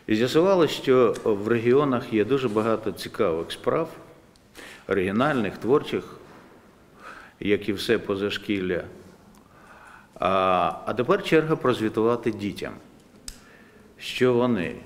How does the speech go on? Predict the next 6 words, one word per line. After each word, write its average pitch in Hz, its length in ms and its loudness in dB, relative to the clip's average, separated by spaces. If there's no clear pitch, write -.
про 101 140 -2
які 107 340 2
свої 113 360 4
досягнення 110 840 0
покажуть, 113 640 0
розкажуть. 107 840 -2